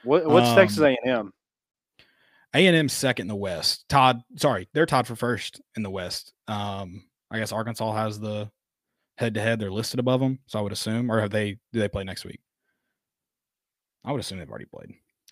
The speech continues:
Speaker 2: Um, I'm not sure. But my favorite part is Kentucky and South Carolina just having just the, some of the worst of the worst games this week.
Speaker 1: Oh, yeah.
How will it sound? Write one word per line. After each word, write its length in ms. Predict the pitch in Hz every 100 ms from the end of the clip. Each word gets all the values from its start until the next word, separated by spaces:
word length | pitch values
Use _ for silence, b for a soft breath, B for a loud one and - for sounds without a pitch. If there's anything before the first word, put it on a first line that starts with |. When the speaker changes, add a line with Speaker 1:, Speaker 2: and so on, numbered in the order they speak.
| b b b b -
Speaker 2:
Um, 680 | 135 127 123 113 104 104 104 -
I'm 100 | 110
not 140 | 98
sure. 340 | - 98 98 - _ _ _
But 440 | 123 127 120 113 - -
my 180 | 135 117
favorite 300 | 165 208 123
part 360 | 120 113 90 _
is 500 | - 113 107 104 - - -
Kentucky 280 | 113 117 113
and 80 |
South 160 | 107 104
Carolina 380 | 110 101 113 98
just 200 | 90 -
having 460 | 101 95 87 90 _ _ _ _ _ _ _ _ -
just 240 | 92 -
the, 200 | 101 82 - 139 _
some 120 | - 104
of 60 |
the 60 | 92
worst 220 | 95 92
of 40 | 92
the 60 |
worst 340 | 87 98 - - _ _ -
games 280 | 101 98 95
this 140 | -
week. 180 | - 65 _ _ _ _ _ _ _ _ _ -
Speaker 1:
Oh, 60 | 139
yeah. 240 | 135 143